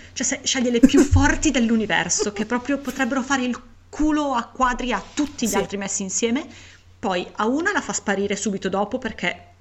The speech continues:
Speaker 1: non ha mai dato seguito alla storia di Capitan Marvel, l'altra la fa diventare la mammina impazzita,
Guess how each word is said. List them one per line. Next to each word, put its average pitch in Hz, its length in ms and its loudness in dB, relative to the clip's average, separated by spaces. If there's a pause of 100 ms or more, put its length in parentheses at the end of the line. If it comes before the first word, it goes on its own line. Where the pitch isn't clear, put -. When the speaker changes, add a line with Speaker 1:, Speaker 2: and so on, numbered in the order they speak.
(140)
Speaker 1:
non 185 120 -2
ha 180 80 -2
mai 208 160 2
dato 202 180 -4
seguito 196 480 -2
alla 180 160 -2
storia 185 260 -4
di 180 60 -6
Capitan 180 400 -8
Marvel, 165 400 -4 (440)
l'altra 220 520 0
la 208 80 -12
fa 233 100 -2
diventare 214 380 0
la 208 80 2
mammina 226 380 0
impazzita, 294 760 -4